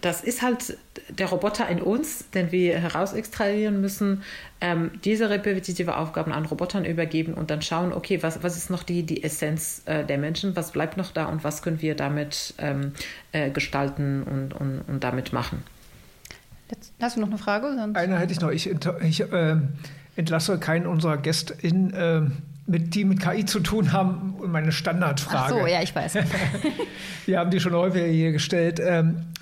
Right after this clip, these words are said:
Speaker 3: Superintelligenz, weißt du ja auch, was das mal sein könnte oder sein wird. Und jetzt wird's ein bisschen philosophisch. Ähm, welche Frage würdest du gerne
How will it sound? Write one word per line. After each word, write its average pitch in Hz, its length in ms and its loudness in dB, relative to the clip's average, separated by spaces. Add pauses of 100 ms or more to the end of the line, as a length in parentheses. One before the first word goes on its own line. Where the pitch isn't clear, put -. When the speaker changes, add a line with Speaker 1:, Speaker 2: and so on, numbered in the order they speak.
(100)
Speaker 3:
Superintelligenz, 190 840 2
weißt 170 200 2
du 175 60 2
ja 147 80 2
auch, 185 180 2
was 190 140 2
das 185 180 2
mal 165 160 4
sein 170 240 4
könnte 196 280 2
oder 170 180 4
sein 156 260 4
wird. 190 240 2 (640)
Und 165 380 2
jetzt 165 160 2
wird's 196 160 0
ein 190 60 6
bisschen 180 200 4
philosophisch. 175 640 2
Ähm, 165 280 4 (100)
welche 190 320 2
Frage 190 420 2
würdest 185 300 2
du 214 80 2
gerne 190 500 4